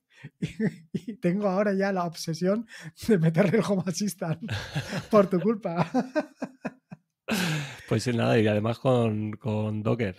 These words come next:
Speaker 2: para adelante.
Speaker 1: Sí, sí, sí, sí. No, hombre, es indudablemente, indudablemente. Oye, muchísimas gracias, Luis.
Speaker 2: Nada, Lorenzo, gracias a
Speaker 1: Eh,
Speaker 2: ti, hombre, por darme la oportunidad.
Speaker 1: Que va, que va. <laughs> Gracias a ti por venir, hombre.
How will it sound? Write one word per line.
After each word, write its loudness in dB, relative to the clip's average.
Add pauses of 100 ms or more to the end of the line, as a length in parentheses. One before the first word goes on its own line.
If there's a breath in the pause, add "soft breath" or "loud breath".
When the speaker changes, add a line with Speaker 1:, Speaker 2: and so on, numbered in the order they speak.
Speaker 2:
para -4
adelante. -4 (240)
Speaker 1:
Sí, -8
sí, -8
sí, -10
sí. -14
No, -10
hombre, -8
es -8
indudablemente, -8 (580 loud breath)
indudablemente. -6 (280 loud breath)
Oye, 4
muchísimas -2
gracias, -8 (100)
Luis. -6
Speaker 2:
Nada, 0
Lorenzo, -6 (120)
gracias -4
a 0
Speaker 1:
Eh, -2
Speaker 2:
ti, -4
hombre, -8 (120)
por -6
darme 2
la 6
oportunidad. 0 (320)
Speaker 1:
Que -2
va, -2
que -6
va. -4
<laughs> -6
Gracias -6
a -4
ti -6
por -2
venir, -2
hombre. -6